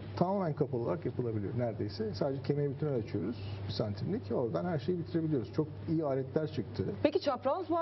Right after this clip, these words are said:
Speaker 2: ameliyatı olan bir futbolcu veya
Speaker 1: Dönebilir.
Speaker 2: sporcu tekrar
Speaker 1: Çok var,
Speaker 2: dönebiliyor
Speaker 1: çok
Speaker 2: mu?
Speaker 1: var,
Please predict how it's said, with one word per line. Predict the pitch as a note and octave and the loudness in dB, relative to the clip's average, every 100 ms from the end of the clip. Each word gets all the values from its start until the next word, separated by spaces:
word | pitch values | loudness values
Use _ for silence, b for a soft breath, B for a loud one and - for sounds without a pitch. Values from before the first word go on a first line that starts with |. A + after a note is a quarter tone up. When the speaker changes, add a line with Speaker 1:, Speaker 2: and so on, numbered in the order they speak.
| D#4 | 2
Speaker 2:
ameliyatı | A3+ A3+ B3 B3+ C4+ | 2 2 2 0 0
olan | D4+ D4 C4+ | 2 2 2
bir | G#3 F3 | 0 -2
futbolcu | - - F3+ E3+ F3 F#3 | -4 0 0 2 0 2
veya | F3+ D3 - | 2 0 0
Speaker 1:
Dönebilir. | C#3 D3 | 2 2
Speaker 2:
sporcu | G#3 F#3 F3+ | 2 0 0
tekrar | A3 - G3 E3+ | 0 2 0 2
Speaker 1:
Çok | E3+ F3+ D3+ | 0 0 0
var, | C#3 | 0
Speaker 2:
dönebiliyor | C#3+ F3 D#3+ - | 0 0 2 0
Speaker 1:
çok | A#3+ G#3 | 0 -2
Speaker 2:
mu? | |
Speaker 1:
var, | - | -4